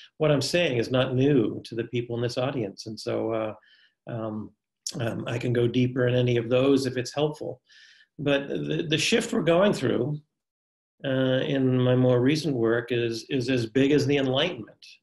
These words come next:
Um, the Enlightenment was a shift from seeing nature as, um, animated by mystical forces, uh, um, re-, usually understood through the, the lens of religion.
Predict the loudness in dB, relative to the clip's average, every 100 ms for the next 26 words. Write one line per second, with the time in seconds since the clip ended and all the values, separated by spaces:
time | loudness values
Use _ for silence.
0 | _ -6 -4 -2 -4 -8 _ -20 _ _
1 | -2 0 2 2 2 0 -2 -2 -2 -2
2 | 0 0 -2 -4 -4 -2 -2 -2 0 0
3 | 0 0 0 0 -2 0 0 -2 -2 -4
4 | -8 -14 -20 -20 _ _ _ -12 -10 -8
5 | -2 2 4 2 2 2 0 -2 -4 -6
6 | 0 2 2 2 0 0 -2 -4 -2 -2
7 | -2 -2 -4 _ _ _ _ _ -8 -8
8 | -8 -8 -10 -10 -12 -14 -16 -18 -18 -16
9 | -6 0 2 2 4 4 4 2 2 2
10 | 0 0 0 0 -2 0 2 2 0 -4
11 | -2 -4 -2 0 2 0 -2 -4 0 0
12 | 0 -2